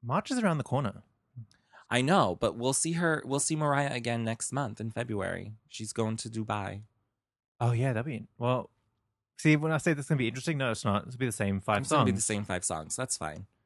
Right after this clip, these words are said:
Speaker 1: Yeah.
Speaker 2: Just give it, give 'em whatever they want in Dubai. I don't, I don't know.
Speaker 1: When she goes to Dubai, that's when she needs to kick off the new, like, look era. Ditch the
Speaker 2: Yeah, can we,
Speaker 1: bodysuits.
Speaker 2: okay, we,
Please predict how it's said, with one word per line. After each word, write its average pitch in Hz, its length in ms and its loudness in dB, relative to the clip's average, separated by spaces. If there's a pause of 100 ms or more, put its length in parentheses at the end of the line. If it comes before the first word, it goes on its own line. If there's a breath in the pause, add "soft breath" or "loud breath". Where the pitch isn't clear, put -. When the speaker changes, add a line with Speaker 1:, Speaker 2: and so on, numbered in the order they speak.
(140)
Speaker 1:
Yeah. 104 240 -4 (300)
Speaker 2:
Just - 200 -14 (220)
give 123 160 2
it, 104 240 -4
give 123 200 -2
'em 123 260 -2 (200)
whatever 101 300 -2
they 92 120 -2
want 87 260 -4
in 82 120 -8
Dubai. 82 360 -6
I 80 40 -6
don't, 80 220 -12 (640)
I 90 60 -8
don't 87 140 -6
know. 80 280 -8 (440 loud breath)
Speaker 1:
When 170 140 4
she 247 80 4
goes 240 120 6
to 160 100 -4
Dubai, 135 520 4 (200)
that's 143 180 4
when 196 100 4
she 185 100 -2
needs 151 100 0
to 143 60 -2
kick - 240 -4
off 120 200 0
the - 100 -8
new, 110 300 4
like, 95 220 -2
look 110 480 -2
era. 90 360 -2 (600 soft breath)
Ditch 135 180 2
the - 80 2
Speaker 2:
Yeah, 131 100 8 (100)
can 107 280 2
we, 240 160 -4
Speaker 1:
bodysuits. 180 260 -8
Speaker 2:
okay, 151 400 -2 (140)
we, 147 300 -2